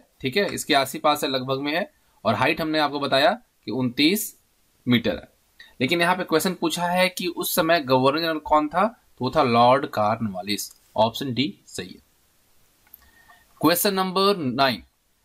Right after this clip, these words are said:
राजकुमार शुक्ल ने महात्मा गांधी से चंपारण आने का जो अनुरोध किया था, वह कांग्रेस के किस अधिवेशन में किया गया था?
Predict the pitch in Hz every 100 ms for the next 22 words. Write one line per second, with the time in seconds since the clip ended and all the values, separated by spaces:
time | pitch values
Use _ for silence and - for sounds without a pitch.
0 | _ 104 120 160 190 - 170 170 160 160
1 | 156 131 147 139 123 127 160 165 143 127
2 | 131 131 - 127 117 131 151 135 139 135
3 | 135 131 - 117 104 143 185 - 113 101
4 | 127 170 - _ _ - 139 - 151 160
5 | 196 190 196 175 - 160 - 135 135 127
6 | 143 160 180 - 104 101 98 98 98 127
7 | 101